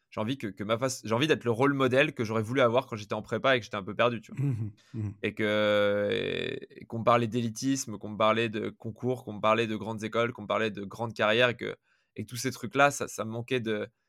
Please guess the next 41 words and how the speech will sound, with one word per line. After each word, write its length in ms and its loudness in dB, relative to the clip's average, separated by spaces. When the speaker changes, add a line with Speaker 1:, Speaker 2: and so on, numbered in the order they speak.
Speaker 1:
je 220 -2
sentais 320 2
que 80 -2
tous 140 -6
les 80 6
gens 140 2
que 80 -4
j'écoutais, 360 0
j'étais, 260 -6
j'étais 200 -12
pas 100 6
d'accord 260 6
avec 220 4
eux, 60 -4
quoi. 160 4
Enfin, 160 0
il 100 -2
me, 260 -8
il 40 2
y 20 2
a-, 80 2
il 40 -2
y 40 0
avait, 120 2
mon 160 -4
avis 200 6
n'était 180 0
pas 120 4
représenté, 420 2
quoi. 220 -6
Tu 100 -2
vois ? 180 0
Speaker 2:
Oui. 120 -14
Speaker 1:
Le 120 0
petit 240 -4
Grégoire 380 4
que 40 -2
j'étais 220 0
à 40 6
l'époque, 380 2
euh, 240 2